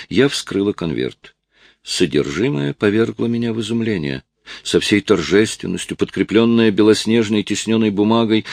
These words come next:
и восковыми печатями, хозяйка мызы Скворцов просила мисс Бронте и её сестру, то есть Эмили, поскольку Энн была в отъезде, посетить их скромное жилище.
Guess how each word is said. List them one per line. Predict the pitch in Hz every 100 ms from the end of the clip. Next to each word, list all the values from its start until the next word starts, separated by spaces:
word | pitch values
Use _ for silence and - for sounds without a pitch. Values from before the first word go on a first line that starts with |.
| - -
и | 107
восковыми | 110 - 107 117 107
печатями, | 98 101 - 113 113 120 117 110 - -
хозяйка | 110 98 127 123 - 120
мызы | 117 131 107 110
Скворцов | - - 90 - - 139 143 -
просила | 107 113 - 165 170 135
мисс | 107 131 143 90
Бронте | 82 90 92 87 - 160 147
и | 90
её | 80 131
сестру, | - - 71 - - 160 202 - _ _
то | 80
есть | 69 - - -
Эмили, | 78 73 104 160 - _ _ _
поскольку | 87 - 87 - - -
Энн | 90 82 65 - _
была | - 71 67
в | 65
отъезде, | - 78 123 139 - - - _
посетить | 135 143 - 123 - 180 190 - - -
их | 123 -
скромное | - - 98 151 151 143 139
жилище. | 127 135 135 117 - - 65